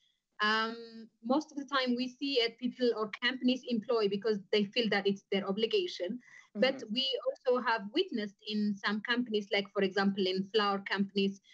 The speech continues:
Speaker 1: where they kind of say that, "Yeah, you know, we have this benefit from hiring persons with disabilities."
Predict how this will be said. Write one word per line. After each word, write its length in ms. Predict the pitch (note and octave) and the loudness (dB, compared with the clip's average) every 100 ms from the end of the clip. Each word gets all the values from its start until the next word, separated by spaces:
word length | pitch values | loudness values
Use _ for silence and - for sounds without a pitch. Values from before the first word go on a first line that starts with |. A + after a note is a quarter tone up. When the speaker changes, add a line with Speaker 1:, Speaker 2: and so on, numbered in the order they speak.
| - _ | -20 _
Speaker 1:
where 420 | A3 G#3+ G#3+ G#3+ - - | 2 4 2 -2 -4 -2
they 180 | G#3 G3+ | -2 -2
kind 240 | B3 A#3 G#3+ | -4 -2 -2
of 120 | G3+ | -4
say 260 | - G3+ | -2 -2
that, 220 | G3+ F#3+ F#3+ | 0 -2 -2
"Yeah, 120 | G3+ F#3 F3+ | -2 -2 -2
you 80 | F3 | -6
know, 100 | F3+ F#3+ | -10 -2
we 80 | G3+ | 0
have 140 | G3 F#3+ | 0 0
this 140 | G#3 G3+ | -2 -2
benefit 380 | F#3+ G3 G3 - | -2 -4 -6 -2
from 160 | G3+ | 2
hiring 340 | G3+ F#3+ F#3+ G3 | 2 2 0 -2
persons 360 | G#3 G3+ G#3 G#3 | -2 -2 -6 -8
with 120 | G3 | -8
disabilities." 540 | G#3+ C#4 E4 D#3 - | -2 0 0 -2 -12